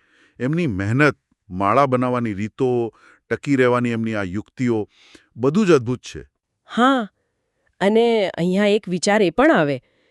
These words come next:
Speaker 2: કે આ પત્ર તો ગીજુભાઈએ વર્ષો પહેલા લખેલો.
Speaker 1: હમ. ઘણા વર્ષો પહેલા.
Speaker 2: ત્યારથી અત્યાર સુધીમાં આપણા શહેરો, ગામડા, બધું કેટલું બદલાઈ ગયું છે.
Speaker 1: સાચી વાત.
Speaker 2: તો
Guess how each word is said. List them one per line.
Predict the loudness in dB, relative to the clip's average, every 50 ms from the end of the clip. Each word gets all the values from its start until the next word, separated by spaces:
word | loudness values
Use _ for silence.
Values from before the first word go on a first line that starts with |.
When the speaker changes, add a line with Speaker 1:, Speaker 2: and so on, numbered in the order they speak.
| _ _ _ -4
Speaker 2:
કે | -2 0 0 0 0 -2 -2 -4 -6 _ -2
આ | -2 0
પત્ર | 2 2 0 0 0 0 0
તો | 2 2 2
ગીજુભાઈએ | 2 0 -2 -2 0 0 2 2 2 2
વર્ષો | 2 2 0 0 0 0 0 2
પહેલા | 4 4 4 4 4 4
લખેલો. | 2 2 0 0 0 0 0 0 -2 -4 _ _ _ _ -6
Speaker 1:
હમ. | -4 -2 -2 -2 -2 -4 -4 -8 -10 -12 -16 _ _ _ _ _ _ _ _ _ _ _ _ _ _ _ _ _ _ _ _ _ _ _ -20
ઘણા | -20 -10 -6 -2 -2 -2 0 0
વર્ષો | -2 -2 -2 -4 -6 -10
પહેલા. | -10 -10 -12 -14 -16 -18 _ _
Speaker 2:
ત્યારથી | -2 0 2 2 0 0 -4 -4 0 2 4
અત્યાર | 4 2 2 2 2 2 4
સુધીમાં | 2 0 -2 -4 -2 -2 -2 -2 -2 -2 -2 -4 -4 -6 -8 -10 _ _ _ _ _ -10
આપણા | -8 -6 -4 -2 -2 0
શહેરો, | 0 -2 -2 -2 -2 0 2 2 4 4 4 4 2 0 -2 -4 -6
ગામડા, | -6 -4 -2 0 2 2 4 4 4 4 2 0 -6 _ _ _ _ _ -4
બધું | 0 2 2 2
કેટલું | 2 0 -2 0 0 2
બદલાઈ | 4 4 2 4 4 2 4 4
ગયું | 4 4 4 4 0 -2
છે. | -4 -6 -6 -8 -8
Speaker 1:
સાચી | -6 -4 -4 -4 -4 -4 -2
વાત. | -2 -2 -4 -6 _ _ _ _ _ _ _ _ _ 4
Speaker 2:
તો | 4 6 6 6 4 4 2 0 -2 -4